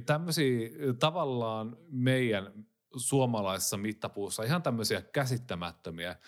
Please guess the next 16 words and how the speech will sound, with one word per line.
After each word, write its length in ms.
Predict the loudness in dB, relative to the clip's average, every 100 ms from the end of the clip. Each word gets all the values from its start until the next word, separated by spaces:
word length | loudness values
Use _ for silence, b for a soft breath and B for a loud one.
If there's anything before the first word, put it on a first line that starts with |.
| B B 4
tiukkoja 540 | 6 6 2 0 2
rajoituksia, 840 | 0 -2 -2 -4 -6 -4 -2 -2 -4 B B B
niin 280 | 2 4 2 0
nää 200 | 2 4
saattaa 340 | 2 0 2
jossain 380 | 2 2 0 -2
vaiheessa 360 | 0 -2 -2 -2
todennäköisesti 640 | 0 2 2 -2 -6 -4
mennä 280 | 0 0 -2
sinne 240 | -4 -6 -2
korkeimpaan 540 | 0 0 0 0 -2
oikeuteen, 300 | -2 -4 -4
ja 40 |
tämmöisillä 560 | -2 0 2 2 2 0 -4 B B _ 6
pienillä 680 | 6 6 2 0 0 -2 -4 _
asioilla 880 | -2 0 2 2 2 0 -2 -6 -6